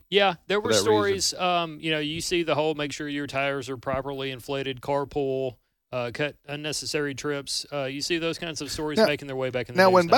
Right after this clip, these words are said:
Speaker 2: Biden was over in, uh, Asia last week, he can go to Asia, but he can't go to our Mexican border to
Speaker 1: Right.
Speaker 2: see the catastrophes happen,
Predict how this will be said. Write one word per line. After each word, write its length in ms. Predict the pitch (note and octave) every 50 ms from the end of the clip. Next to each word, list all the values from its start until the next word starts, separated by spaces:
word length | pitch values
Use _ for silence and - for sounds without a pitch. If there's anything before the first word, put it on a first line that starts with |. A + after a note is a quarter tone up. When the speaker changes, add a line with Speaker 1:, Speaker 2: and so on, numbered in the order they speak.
| D#4+ F4
Speaker 2:
Biden 120 | E4+ D#4 B3+
was 140 | A3+ F#3 -
over 320 | G#3 G3+ G#3 G3 F#3+ F3+
in, 300 | F3 D#3+ D3 C#3 C3 C3
uh, 120 | C3 B2 B2 -
Asia 460 | C#3+ E3+ G3+ A3 G3 D3 A#2+ B2+ A#2+
last 360 | A2 A2 G#2+ A2 G#2+ - -
week, 240 | - G#2 G#2+ A#2 A#2 -
he 120 | D#3 F3+
can 160 | - - D#3
go 180 | C#3+ E3+ G3+ G3+
to 140 | E3 C#3 B2+
Asia, 380 | D3 E3 E3+ D3 A2+ A#2+ A2+
but 100 | A2+ A#2+
he 60 | B2
can't 260 | - - D3+ C#3+ B2+ A#2+
go 160 | C#3+ D3 C#3+
to 60 | C3
our 120 | A#2+ A2+
Mexican 480 | A2+ C3 C3+ C3 - - - A2+ G#2 G2
border 480 | G2 - B2 C3+ C3 G#2+ F#2+ F#2+ G#2 - - _ _
to 100 | - A2
Speaker 1:
Right. 120 | C#3 C3+ B2
Speaker 2:
see 140 | B2+ B2
the 140 | A#2 G#2 G2+
catastrophes 760 | - - - - B2+ B2 A#2+ A2+ - - G#2 - A2 G#2+ -
happen, 400 | - B2 A#2+ A#2 - - G2+ G2